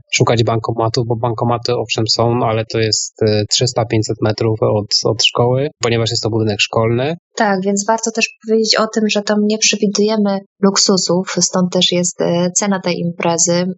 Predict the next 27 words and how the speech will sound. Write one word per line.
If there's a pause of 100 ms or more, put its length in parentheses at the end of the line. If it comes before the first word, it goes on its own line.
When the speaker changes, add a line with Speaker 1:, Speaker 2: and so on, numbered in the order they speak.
(100)
Speaker 2:
Pamiętam,
jak, (100)
e,
Tomek (100)
pierwszy
raz
robił
konwent, (100)
to
przyświecała (220)
jemu
taka
idea,
która
cały
czas (100)
jest
z
nami
i
została
z
nami,
żeby
to
była
impreza